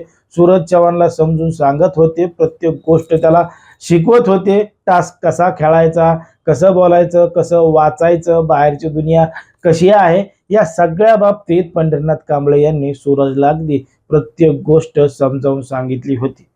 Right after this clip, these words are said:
म्हणून काही जण म्हणत होते की पंढरीनाथ कांबळे फक्त हे पुढाकार घेण्यासाठी किंवा जास्तीत जास्त वोट मिळवण्यासाठी सूरजच्या पुढं पुढं करत आहेत.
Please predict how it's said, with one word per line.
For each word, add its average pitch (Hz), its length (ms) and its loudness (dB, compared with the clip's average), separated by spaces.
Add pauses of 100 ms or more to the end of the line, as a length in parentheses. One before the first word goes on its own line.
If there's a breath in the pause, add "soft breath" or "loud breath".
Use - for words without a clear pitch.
(260)
म्हणून 185 240 2
काही 190 220 2
जण 196 160 2
म्हणत 185 320 2
होते 165 300 2
की 196 160 -12
पंढरीनाथ 170 440 -2
कांबळे 175 460 -2
फक्त 185 240 -2 (540 loud breath)
हे 226 200 4 (240)
पुढाकार 196 460 2
घेण्यासाठी 185 640 0
किंवा 196 420 0 (280 loud breath)
जास्तीत 190 380 0
जास्त 190 280 -2
वोट 175 340 0
मिळवण्यासाठी 180 840 0
सूरजच्या 160 480 0
पुढं 151 280 0
पुढं 156 260 0
करत 151 360 0
आहेत. 156 200 2